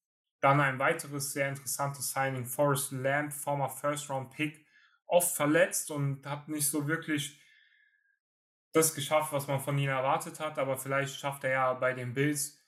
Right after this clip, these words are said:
den Sprung und ist dann das, was man von ihm erwartet hat. Vielleicht auch da wieder über gutes Coaching. Bills haben eigentlich seit Jahren eine relativ stabile Offensive Line,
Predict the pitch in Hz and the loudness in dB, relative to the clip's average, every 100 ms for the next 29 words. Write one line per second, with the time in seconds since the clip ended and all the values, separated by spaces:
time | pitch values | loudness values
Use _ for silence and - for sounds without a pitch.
0 | _ _ 139 131 - - - 151 160 165 | _ _ -4 -4 -4 -10 -2 0 0 -2
1 | - _ _ _ _ _ - 139 123 147 | -8 _ _ _ _ _ -6 -4 -2 -2
2 | 143 - 135 135 131 135 180 - - _ | -2 0 0 0 -4 -8 -12 -14 -20 _
3 | 143 143 143 139 - 131 - 131 127 123 | 4 4 4 0 0 -4 -4 -4 -4 -2
4 | 127 139 143 139 135 131 - _ _ _ | 0 0 -2 -8 -6 -8 -10 _ _ _
5 | _ - 127 123 117 127 135 135 135 139 | _ -6 0 2 0 -2 -2 0 2 2
6 | 135 135 135 135 127 123 143 139 - - | 2 0 0 0 -2 -4 -4 -6 -6 -2
7 | 143 147 143 143 143 143 - _ _ _ | 0 0 0 -2 -2 -4 -10 _ _ _
8 | _ - 143 143 143 139 139 131 135 139 | _ 2 6 6 4 0 0 -2 -4 -4
9 | 135 131 135 139 147 139 139 139 127 139 | -4 -2 2 4 2 0 -2 -2 -4 -6
10 | 135 - - 123 165 175 151 147 - 143 | -12 -4 -2 0 -2 2 4 4 2 -6
11 | 139 147 139 135 135 139 139 | -6 -6 0 2 2 0 -6